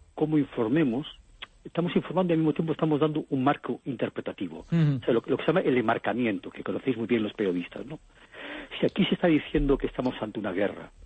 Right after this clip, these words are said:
Speaker 1: que es necesario, pues, eh, eh, que todo el mundo obedezca, que, eh, que es necesario cumplir estrictamente las órdenes, entonces hay personas que, eh, asumen tanto, eh, eh,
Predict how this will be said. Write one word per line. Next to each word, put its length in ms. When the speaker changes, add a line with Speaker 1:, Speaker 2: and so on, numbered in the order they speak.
Speaker 1:
que 260
es 100
necesario, 680
pues, 260
eh, 240
eh, 120
que 160
todo 200
el 80
mundo 320
obedezca, 640
que, 340
eh, 280
que 120
es 60
necesario 380
cumplir 380
estrictamente 640
las 200
órdenes, 380
entonces 240
hay 140
personas 580
que, 360
eh, 260
asumen 520
tanto, 500
eh, 380
eh, 360